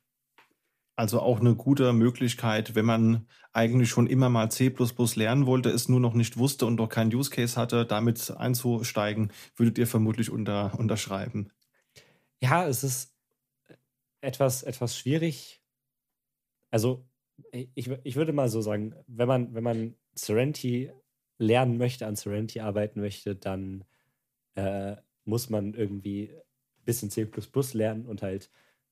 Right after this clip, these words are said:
Speaker 2: um, um daran arbeiten zu können. So. Aber wenn man C plus plus lernen möchte, sollte man wahrscheinlich nicht Serenity dafür verwenden. Es sei denn, man hat wirklich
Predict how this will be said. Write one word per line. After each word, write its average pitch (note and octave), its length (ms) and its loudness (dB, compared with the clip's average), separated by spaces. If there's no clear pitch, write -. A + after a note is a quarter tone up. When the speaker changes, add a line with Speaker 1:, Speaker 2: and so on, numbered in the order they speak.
Speaker 2:
um, A#2+ 340 -4
um C3+ 120 0
daran G2+ 240 2
arbeiten E2+ 340 -8
zu - 180 -20
können. F2 180 -8
So. - 420 -10
Aber G#2+ 480 2
wenn A#2 220 2
man A2+ 240 2
C A#2 140 0
plus A#2 220 -4
plus - 300 0
lernen G#2 320 -2
möchte, G#2+ 580 -4
sollte A2 340 -2
man G#2 160 -4
wahrscheinlich A#2+ 520 -2
nicht B2+ 240 -2
Serenity G#2 520 -2
dafür - 300 -8
verwenden. F#2 540 -6
Es G2 100 -6
sei A#2+ 140 4
denn, A2+ 140 0
man G2+ 180 -6
hat F#2+ 200 -12
wirklich G#2+ 400 -4